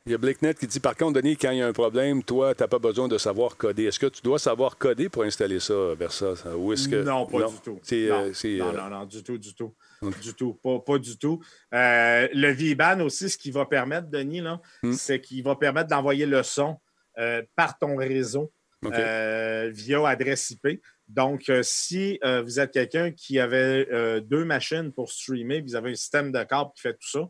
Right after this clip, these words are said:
Speaker 1: Mhm.
Speaker 2: ce logiciel-là va faire que vous avez plus besoin de câble. Tout va être envoyé par le réseau. Et, euh, c'est assez fascinant comment ça fonctionne. Je l'ai, je l'ai essayé avec mon portable et mon ordi.
Speaker 1: Ok.
Speaker 2: Et il n'y a pas de délai. Euh, il n'y a pas de perte de qualité de son.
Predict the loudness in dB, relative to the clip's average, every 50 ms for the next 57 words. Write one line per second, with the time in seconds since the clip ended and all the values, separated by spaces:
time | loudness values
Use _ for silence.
0 | -6 -6 -4 -2 0 -2 -2 -4 -6 -6 -4 -2 -4 -4 -6 -6 -4 0 0 2
1 | 2 2 2 2 2 0 -2 -2 0 0 0 0 0 -4 -4 -4 -4 -2 -4 -4
2 | -6 -6 -2 -2 -2 0 0 -4 -4 -2 0 0 0 0 -2 -6 -10 -16 _ _
3 | _ _ _ _ -6 -4 -2 0 2 2 2 2 2 0 0 0 0 0 0 -2
4 | -2 2 2 2 2 2 2 0 0 0 0 -2 -2 -2 -4 -6 -6 -6 _ -20
5 | -20 _ _ _ -6 -4 -4 -2 -4 -4 -4 -4 -4 -2 -2 -2 -4 -6 -8 _
6 | _ _ _ -10 -6 -4 -2 -2 -2 -2 0 0 0 0 0 -2 -2 -2 -2 -4
7 | -4 -2 -2 -4 -6 -4 -4 -4 -4 -4 -4 -4 -4 -4 -4 -4 -4 -6 -6 -8
8 | -10 -8 -6 -6 -4 -2 -2 -4 -2 -2 -2 -4 -4 -6 -6 -4 -2 -2 -2 -2
9 | -4 -4 -4 -2 -2 -2 -2 -2 -4 -6 -8 -10 -8 _ -6 -6 -4 -2 -2 0
10 | 0 0 -2 -6 -6 -6 -6 -6 -8 -8 -10 -12 -14 -14 -12 _ -6 -4 -2 -2
11 | -2 -4 -4 _ -6 -4 -2 -2 -2 -2 -4 -6 -8 -10 -12 -8 -6 -4 -2 -4
12 | -4 -4 _ 0 0 0 0 0 0 0 2 2 0 -2 -4 -6 _ _ _ _
13 | _ _ _ _ _ -4 -2 0 0 2 2 2 0 0 -2 -2 -2 -4 -4 -2
14 | -2 -2 -2 -2 -4 -2 2 2 2 2 0 -2 -2 0 0 -2 -2 -2 -6 -6
15 | -6 -6 -6 -6 -6 -6 -6